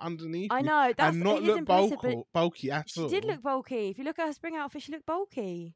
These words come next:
Speaker 1: In her
Speaker 2: And also, did
Speaker 1: spring
Speaker 2: you see her first
Speaker 1: outfit?
Speaker 2: outfit? It was a
Speaker 1: Are
Speaker 2: long
Speaker 1: we looking at
Speaker 2: coat.
Speaker 1: the same thing?
Speaker 2: Yeah,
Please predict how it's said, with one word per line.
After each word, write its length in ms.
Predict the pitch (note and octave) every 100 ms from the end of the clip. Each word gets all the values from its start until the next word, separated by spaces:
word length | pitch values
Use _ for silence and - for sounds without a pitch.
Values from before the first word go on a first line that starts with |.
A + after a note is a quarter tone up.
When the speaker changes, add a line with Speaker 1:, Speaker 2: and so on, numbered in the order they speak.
| -
Speaker 1:
In 140 | G#3+
her 60 | B3
Speaker 2:
And 100 | A#3
also, 100 | F#3
did 100 | C#4
Speaker 1:
spring 140 | D4+
Speaker 2:
you 60 | G#3+
see 40 | D#3+
her 60 | C#4+
first 80 | D4
Speaker 1:
outfit? 220 | C4+ -
Speaker 2:
outfit? 280 | D4+ - D#4+
It 60 |
was 120 | D#4
a 40 | D#4
Speaker 1:
Are 20 |
Speaker 2:
long 160 | D#4+ D#4
Speaker 1:
we 120 | F#4+
looking 200 | A4+ -
at 40 | G4+
Speaker 2:
coat. 40 |
Speaker 1:
the 80 | C#4
same 260 | C4+ E4 D4+
thing? 460 | F4+ E4 G2+ F#2+ - _ _ _ _ _ _ _ _ _ _ _ _
Speaker 2:
Yeah, 160 | C4+